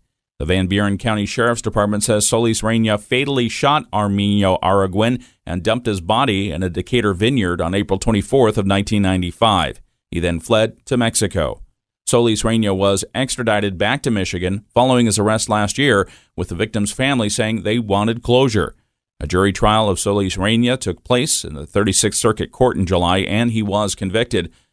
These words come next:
The Sheriff's Department says Judge Kathleen Brickley handed down the twenty-five to fifty year sentence this week, along with another two years for a felony firearm conviction.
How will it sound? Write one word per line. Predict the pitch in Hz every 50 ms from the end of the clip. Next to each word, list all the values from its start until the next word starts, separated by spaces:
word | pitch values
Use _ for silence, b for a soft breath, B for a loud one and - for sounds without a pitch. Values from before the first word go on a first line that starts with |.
| b b _ _ _
The | - -
Sheriff's | - 104 104 101 -
Department | 92 92 95 92 85 90 95
says | - 110 104 104 101 b b b b _
Judge | - 110 107 104 -
Kathleen | - - 135 131 135 127 - - 120 135 131 123 113 101
Brickley | - - 127 151 - - 117 110 104 104
handed | 98 107 117 123 123 117 110 101 92
down | 107 113 123 135 139
the | 123 104
twenty-five | - - 110 104 98 92 - 107 104 104 101 92 -
to | 92
fifty | 85 - 113 110 - - 104
year | 98 92 92
sentence | 90 - - 131 98 90 104 92
this | 98 92 - -
week, | 104 98 95 98 - b b b b b _ _
along | 82 82 90 104 104
with | 95 92 107
another | 107 107 101 101 101
two | - - - 135 120
years | 110 113 113 107 101 110 -
for | - - 104 92 -
a | - 98 104
felony | - - 113 117 113 107 107 104 104 -
firearm | - - - 120 120 110 101 92 87 82
conviction. | - 95 92 85 82 - - - 58 52